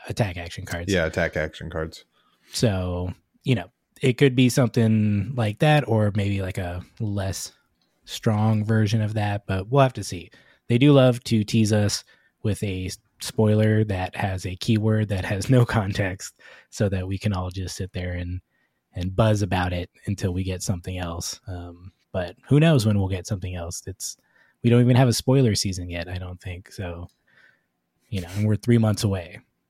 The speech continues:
Speaker 1: So who
Speaker 2: Yeah,
Speaker 1: knows?
Speaker 2: yeah,
Speaker 1: But
Speaker 2: totally.
Speaker 1: exciting to see something, exciting to see Assassin get a little bit more support. Um, as I mentioned earlier, it seems like Arachne's not really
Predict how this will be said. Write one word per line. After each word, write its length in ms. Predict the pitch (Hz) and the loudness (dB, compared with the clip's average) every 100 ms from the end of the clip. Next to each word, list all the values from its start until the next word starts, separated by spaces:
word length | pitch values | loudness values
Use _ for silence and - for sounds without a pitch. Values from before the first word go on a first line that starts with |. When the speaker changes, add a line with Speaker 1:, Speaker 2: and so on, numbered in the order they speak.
| _ _ | _ _
Speaker 1:
So 240 | - 85 92 | -12 -10 -10
who 80 | - | 0
Speaker 2:
Yeah, 200 | 104 156 | 2 2
Speaker 1:
knows? 220 | - - - | 0 -12 -8
Speaker 2:
yeah, 180 | 95 80 | -4 -4
Speaker 1:
But 640 | - _ _ - - _ | -8 _ _ -20 -20 _
Speaker 2:
totally. 460 | - 107 95 85 78 | 2 4 4 0 -4
Speaker 1:
exciting 540 | 107 127 127 127 123 | 0 2 2 2 0
to 120 | 123 117 | 0 -2
see 560 | - 107 101 101 101 | 2 0 0 -2 -4
something, 600 | 110 147 139 143 139 143 147 | -2 0 2 2 2 0 -2
exciting 360 | 113 123 107 104 | -4 -2 0 0
to 60 | |
see 160 | - 104 | 0 0
Assassin 460 | 98 110 101 110 | 0 -2 -2 -2
get 260 | 95 101 92 | -2 -4 -4
a 60 | 104 | -4
little 280 | 110 120 | 2 2
bit 180 | 127 135 | 4 2
more 480 | 131 135 135 135 147 - - - _ | 2 4 6 6 2 -4 -20 -20 _
support. 520 | - 156 - 170 185 _ _ _ _ | 0 2 6 4 4 _ _ _ _
Um, 520 | 110 101 95 95 95 - | -4 -2 -2 -4 -8 -6
as 180 | 104 101 | -4 -4
I 100 | 101 | -4
mentioned 360 | 104 98 107 | -4 -2 -2
earlier, 300 | 107 113 110 | 0 0 2
it 60 | 110 | 0
seems 260 | - 113 113 | 0 -2 0
like 180 | 110 | 0
Arachne's 520 | 117 113 104 - 110 110 | 0 0 0 -2 -2 -2
not 240 | 110 110 - _ _ _ _ | -2 -4 -10 _ _ _ _
really 800 | 110 120 120 123 120 120 120 | 2 4 4 4 4 2 0